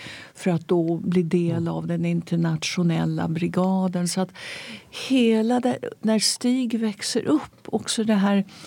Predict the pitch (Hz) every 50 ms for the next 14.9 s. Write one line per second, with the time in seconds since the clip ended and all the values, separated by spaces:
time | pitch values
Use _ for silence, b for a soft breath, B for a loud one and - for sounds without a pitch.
0 | B B B B B B B _ _ _ - - 196 - - 185 170 170 170 175
1 | 190 226 254 262 220 190 185 175 175 - - - 185 202 254 269 254 240 233 208
2 | 170 160 156 151 135 139 170 - - 196 196 208 208 202 220 226 220 220 - -
3 | 277 285 269 226 185 160 196 - - - _ - 196 185 185 185 185 185 180 175
4 | B B B B B B B - - - 254 269 254 214 202 202 202 - - -
5 | 247 233 214 196 - 220 190 214 208 196 196 190 - - 208 208 208 208 233 254
6 | 240 190 - - - 190 190 180 180 180 180 180 175 170 196 220 220 202 180 160
7 | 156 165 165 165 180 B B B B B B B B - 170 156 - - - -
8 | - - - - 170 160 151 143 95 71 67 - 165 156 - _ _ _ - -
9 | 135 - - - - - - - - - 104 101 98 95 - - - B B B
10 | B B B B B B B B B B B - - - 226 220 220 208 - -
11 | - - _ _ _ _ _ _ _ - - _ _ _ _ _ - - 202 214
12 | 220 226 220 214 - - - 240 240 226 220 220 220 247 240 240 - 190 185 180
13 | 170 - - - - 160 156 151 147 160 156 156 - - - 175 175 165 165 170
14 | 170 165 160 - - 202 208 202 196 190 190 175 170 156 151 147 151 156